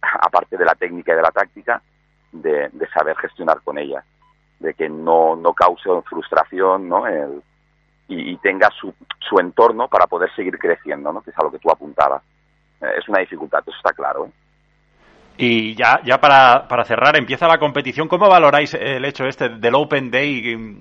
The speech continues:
Speaker 2: ¿Cómo lo, cómo lo vivís? Que jueguen todos los equipos juntos en un mismo sitio. Eh, ¿se os consultó a los clubes? ¿Ha sido algo que se ha tomado, mm, lo tomaron, la, la liga lo tomó por su propia iniciativa? ¿Cómo ha, cómo ha sido el proceso?
Speaker 1: Yo lo he acogido bien y, y te explico por qué. Yo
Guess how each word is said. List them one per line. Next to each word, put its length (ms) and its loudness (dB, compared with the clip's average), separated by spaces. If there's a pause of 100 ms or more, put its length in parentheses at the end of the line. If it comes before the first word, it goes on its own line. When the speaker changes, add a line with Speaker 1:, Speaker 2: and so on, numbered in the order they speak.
(180)
Speaker 2:
¿Cómo 180 -2
lo, 220 4
cómo 180 -2
lo 80 2
vivís? 420 -4
Que 140 -4
jueguen 300 -4
todos 140 0
los 120 -6
equipos 240 -2
juntos 320 -8
en 80 -10
un 80 -10
mismo 240 -6
sitio. 540 -2 (560)
Eh, 80 -2
¿se 100 -4
os 100 2
consultó 380 0
a 40 8
los 160 4
clubes? 340 4
¿Ha 40 2
sido 200 0
algo 180 4
que 80 -6
se 80 -8
ha 60 0
tomado, 480 2
mm, 260 -8
lo 100 -6
tomaron, 560 -2
la, 220 -2
la 140 -2
liga 200 -2
lo 140 2
tomó 300 -2
por 200 -4
su 140 -20
propia 240 -4
iniciativa? 520 -2
¿Cómo 280 -2
ha, 160 2 (140)
cómo 120 0
ha 40 4
sido 140 2
el 40 -2
proceso? 460 -6 (1700)
Speaker 1:
Yo 120 -2
lo 60 6
he 40 4
acogido 400 -2
bien 300 -2
y, 180 -8
y 80 -12
te 80 -4
explico 340 0
por 200 2
qué. 200 4
Yo 120 2